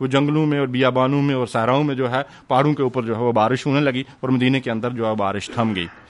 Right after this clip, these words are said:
اس حدیث سے اس بات کا ثبوت ملتا ہے کہ لوگ رسول اللہ صلی اللہ علیہ وسلم کے پاس جاتے تھے اور آپ سے دعا کی استدعا کرتے تھے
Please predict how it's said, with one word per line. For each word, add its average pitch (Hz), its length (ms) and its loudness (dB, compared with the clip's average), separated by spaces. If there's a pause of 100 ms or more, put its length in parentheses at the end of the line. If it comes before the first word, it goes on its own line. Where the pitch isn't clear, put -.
(360)
اس 269 140 2
حدیث 226 260 6
سے 220 100 0
اس 185 80 0
بات 160 220 4
کا 175 100 0
ثبوت 151 340 -2
ملتا 117 320 -2
ہے 110 140 -8 (260)
کہ 143 60 -2
لوگ 196 220 8
رسول 160 240 2
اللہ 156 160 4 (100)
صلی 143 120 0
اللہ 139 160 2
علیہ 160 100 4
وسلم 143 280 -2
کے 170 100 -4
پاس 143 240 -2
جاتے 117 280 0
تھے 165 120 0
اور 196 260 0
آپ 196 300 8
سے 233 120 4
دعا 143 340 8
کی 190 180 0
استدعا 139 420 4
کرتے 120 320 -2
تھے 110 180 -6